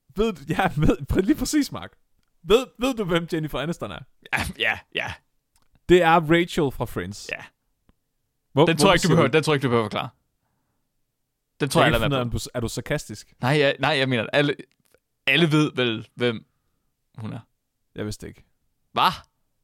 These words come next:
Speaker 1: Jeg har
Speaker 2: Flemming,
Speaker 1: aldrig,
Speaker 2: du
Speaker 1: jeg har aldrig set Friends.
Speaker 2: Du ved, hvordan man gokker en laks af, men du ved ikke, hvem Jennifer Aniston er.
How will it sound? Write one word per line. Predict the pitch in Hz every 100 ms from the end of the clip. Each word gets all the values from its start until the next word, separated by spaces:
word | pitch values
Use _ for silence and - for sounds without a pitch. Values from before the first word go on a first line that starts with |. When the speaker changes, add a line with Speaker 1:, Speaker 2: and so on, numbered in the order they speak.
| _ _ - - - - - -
Speaker 1:
Jeg |
har | 123 120
Speaker 2:
Flemming, | - 202
Speaker 1:
aldrig, | 185 320 247
Speaker 2:
du |
Speaker 1:
jeg | 120
har | 208
aldrig | 269 294
set | 285 -
Friends. | - 226 262 - - _ _ _ _ _ _ _ _ _ _ _ _
Speaker 2:
Du | 160
ved, | 170 262
hvordan | 180 165 175
man | 196 202
gokker | - 165 151 151
en |
laks | 143 180 - -
af, | 127
men | 127
du |
ved | 143
ikke, | 175
hvem | 160 147
Jennifer | 123 131
Aniston | 120 151 - 71
er. | 101